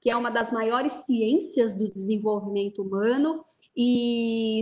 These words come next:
são dicas simples, eu preparei dicas simples pra vocês, pra que vocês entendam como que pequenas mudanças vão poder te trazer um melhor resultado na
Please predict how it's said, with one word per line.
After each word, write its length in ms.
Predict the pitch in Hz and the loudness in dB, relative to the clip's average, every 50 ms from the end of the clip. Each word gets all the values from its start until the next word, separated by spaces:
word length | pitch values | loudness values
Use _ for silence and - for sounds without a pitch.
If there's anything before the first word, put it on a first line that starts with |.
| 220 - | -2 -2
são 180 | - 330 359 339 | -2 0 2 2
dicas 400 | 349 403 392 - 440 427 - - | 2 2 0 0 0 -2 2 4
simples, 420 | 381 359 349 339 359 349 320 - | 4 4 4 4 2 0 -2 -2
eu 120 | 285 262 269 | -2 0 2
preparei 420 | 294 302 302 302 285 294 302 285 | 2 2 2 2 2 2 2 0
dicas 440 | 254 302 359 349 359 330 320 - - | 0 0 0 0 0 -2 -2 0 2
simples 400 | 330 330 - - - 392 - - | 2 2 2 2 0 -2 -2 -4
pra 120 | - 277 247 | -6 -4 -4
vocês, 480 | 240 240 247 - 262 262 285 339 330 - - - - _ _ _ - | -4 -6 -4 -2 0 0 2 0 -2 -4 -8 -18 -20 _ _ _ -2
pra 140 | 311 330 330 | -2 0 0
que 140 | - 349 | 0 0
vocês 440 | 311 349 339 - - 339 339 320 - | 0 0 -2 -2 0 2 2 2 2
entendam 640 | 370 415 403 392 - 330 302 285 277 269 285 285 277 | 2 0 0 0 0 0 2 2 2 2 2 0 0
como 320 | 285 - 294 285 285 285 | 0 0 2 2 2 0
que 120 | - - - | 0 -2 -2
pequenas 540 | - 294 285 - 381 480 494 466 381 277 262 | -2 -2 -2 -2 -2 -2 0 2 2 2 2
mudanças 680 | 247 240 - 254 285 302 302 294 - 240 226 214 - - - - _ - | 2 2 2 2 2 2 0 -2 -2 -4 -4 -4 -6 -12 -20 -20 _ -6
vão 320 | 208 220 277 302 320 311 | -2 0 2 2 0 0
poder 380 | - 311 285 233 226 240 247 240 | 2 0 2 4 4 2 2 2
te 160 | - - 247 | -2 -4 -4
trazer 380 | 247 247 240 233 214 214 214 214 | -4 -2 -4 -2 0 -2 0 0
um 100 | 214 214 | -2 -2
melhor 320 | 214 214 220 233 294 339 330 | -2 -2 0 0 0 0 0
resultado 600 | 349 311 285 285 269 - 240 226 226 208 220 220 | 0 0 0 -2 -2 0 0 0 0 0 -2 -2
na 220 | 220 220 220 220 | 0 0 -2 -4